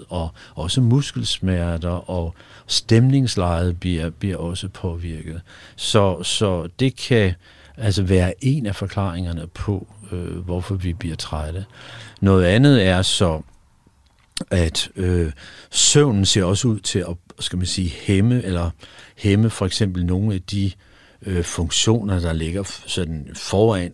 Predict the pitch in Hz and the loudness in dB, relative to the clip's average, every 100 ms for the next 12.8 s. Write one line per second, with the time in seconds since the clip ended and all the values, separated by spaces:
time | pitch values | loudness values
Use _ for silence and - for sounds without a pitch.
0 | 92 87 82 87 80 78 85 78 85 101 | -6 -4 -4 -6 -6 -6 -6 -4 -2 -2
1 | 113 - - - - - 87 85 85 90 | -4 -8 -18 -18 -10 0 0 2 2 4
2 | 104 92 85 85 - - 92 - - - | 4 2 0 0 -2 -2 -2 -2 -2 -4
3 | - - 160 - - 87 - 73 - - | -2 0 -2 -2 -6 -6 -6 -8 -10 -20
4 | - - - - 92 117 131 113 - 92 | -20 -20 -20 -6 0 2 2 0 0 -2
5 | 107 110 113 - - 98 117 156 147 90 | -2 -2 -6 -8 -4 0 0 0 2 2
6 | 78 73 76 - - - - 85 82 76 | 0 -4 -8 -10 -20 -14 -6 -2 -2 -2
7 | 71 71 - - - - - 82 104 - | -6 -10 -14 -20 -20 -16 -6 -2 0 -2
8 | - - - 104 101 87 107 95 85 92 | -8 -20 0 0 0 0 -2 0 -4 -4
9 | 87 82 82 87 85 98 92 98 101 95 | -2 -4 -6 -8 -6 -6 -2 0 0 0
10 | 82 82 92 95 87 82 - - 85 90 | -2 -2 -4 -4 -8 -10 -10 -12 -8 -8
11 | 87 87 87 80 - - - 107 92 - | -6 -6 -6 -8 -10 -8 -6 -4 -2 0
12 | 170 - - 80 - - 73 | 2 0 -2 -4 -6 -8 -10